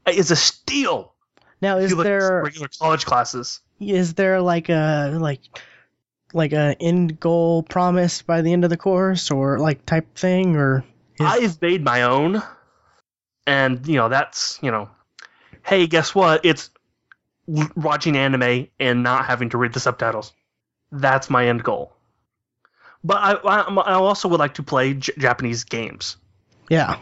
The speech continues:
Speaker 1: Games that aren't br-, haven't been brought over here. Um, and I'm actually b-, behind on, on his course now.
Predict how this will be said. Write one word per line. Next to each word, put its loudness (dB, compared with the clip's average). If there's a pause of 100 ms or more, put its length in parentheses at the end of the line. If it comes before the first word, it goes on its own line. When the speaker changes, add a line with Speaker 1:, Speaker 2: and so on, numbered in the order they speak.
(520)
Speaker 1:
Games 2
that 2
aren't 0
br-, -2
haven't 0
been 0
brought 2
over 0
here. -6 (1040)
Um, 0 (800)
and 2
I'm 2
actually -2
b-, -4
behind 0
on, -2
on -2
his 0
course 0
now. -6